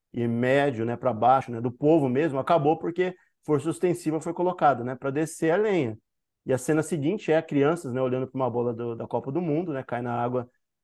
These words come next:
po-, é, né, com a água poluída, né, do mar, que já não tem água disponível, e a água do mar tá poluída por lixo industrial.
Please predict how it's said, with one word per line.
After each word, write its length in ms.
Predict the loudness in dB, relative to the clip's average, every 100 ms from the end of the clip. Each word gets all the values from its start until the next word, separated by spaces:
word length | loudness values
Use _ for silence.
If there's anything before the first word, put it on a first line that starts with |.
| _ _ _
po-, 180 | 0 2
é, 120 | 4
né, 180 | 4 2
com 120 | 2
a 200 | 2 4
água 160 | 2 2
poluída, 540 | 4 6 6 4 2
né, 120 | 2
do 120 | 0
mar, 340 | 0 0 0 -4 _ _ _ _ _ _ _
que 80 | 0
já 160 | 2
não 100 | 2
tem 140 | 0 0
água 160 | 0
disponível, 420 | -2 -2 0 2
e 40 | 4
a 60 | 4
água 140 | 4
do 100 | 2
mar 220 | 4 2
tá 120 | 2 -4
poluída 380 | -2 -2 -2
por 280 | -4 -4 -4
lixo 260 | -4 -8 -8
industrial. 680 | -8 -8 0 4 4 2